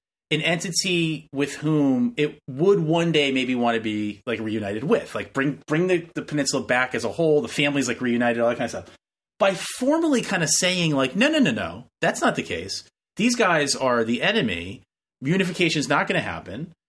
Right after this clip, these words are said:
You, you, I think you are sort of ideationally kinda making it more likely that you are then, um, viewing yourself as justified in attacking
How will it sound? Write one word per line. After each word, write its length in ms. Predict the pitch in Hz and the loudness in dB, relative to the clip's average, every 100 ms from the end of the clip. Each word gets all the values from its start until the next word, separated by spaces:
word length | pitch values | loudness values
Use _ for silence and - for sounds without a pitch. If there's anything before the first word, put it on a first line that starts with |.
| _ _ _ - | _ _ _ -4
You, 160 | 190 | -2
you, 200 | 233 214 226 | -2 -4 -2
I 80 | 208 | -2
think 300 | 202 330 - | 0 -2 2
you 120 | 220 | 4
are 140 | 262 | 4
sort 160 | 339 202 | 2 0
of 60 | 160 | 2
ideationally 720 | 165 156 185 240 196 147 127 | 2 2 2 0 0 -2 -2
kinda 180 | 143 127 | 0 0
making 320 | 135 139 139 | 0 0 -2
it 100 | 120 | 0
more 240 | 120 131 | 0 2
likely 640 | 117 117 151 160 127 104 101 101 | 0 0 0 -2 -4 -2 -6 -2
that 380 | 110 107 107 | 0 0 -2
you 220 | 127 123 123 | -2 -2 0
are 120 | 113 | -2
then, 560 | 110 117 120 117 113 - - | 0 0 0 0 -4 -10 -10
um, 380 | 107 104 98 95 _ _ _ - | -6 -6 -8 -16 _ _ _ -18
viewing 400 | 117 104 170 185 | -12 -4 -2 0
yourself 380 | 156 139 151 135 | 0 0 0 0
as 120 | 113 | -4
justified 880 | - 170 202 170 - 104 98 98 98 | 0 0 0 -2 -2 -2 0 -2 -4
in 160 | 127 110 | -6 -8
attacking 760 | - 170 180 - 98 101 113 | -4 -2 -2 -2 -6 -8 -10